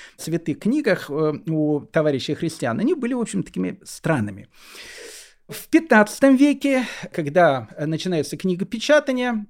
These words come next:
э, скажем так, картинки уже были, э, но таких странных картинок уже не было. К пятнадцатому веку так точно. Они были в более ранний период. В пятнадцатом веке книги уже появляются,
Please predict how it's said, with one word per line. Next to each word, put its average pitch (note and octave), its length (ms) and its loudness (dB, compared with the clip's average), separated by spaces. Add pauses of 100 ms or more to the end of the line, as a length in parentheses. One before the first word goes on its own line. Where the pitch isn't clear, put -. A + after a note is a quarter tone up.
э, E3 120 -2
скажем G3+ 400 0
так, C#4 460 -2 (300)
картинки G3+ 420 4
уже D3 160 4
были, C4 500 2 (460)
э, - 180 -2
но A#3+ 240 2
таких G#3+ 560 -4
странных G#3+ 420 4
картинок A3 720 -2
уже F3+ 420 0
не D#3 200 2
было. A2+ 180 -8
К - 120 -16
пятнадцатому E3+ 500 2
веку F3+ 260 -2
так F3 240 0
точно. B2+ 460 0
Они G#3+ 160 -2
были F3 180 -4
в C#3+ 100 -8
более D#3 300 2
ранний D#3 400 2
период. C#3+ 460 2 (960)
В - 40 -14
пятнадцатом C#4+ 540 6
веке C#4+ 640 6 (140)
книги A3 300 4
уже F#3 200 4
появляются, F#3+ 800 6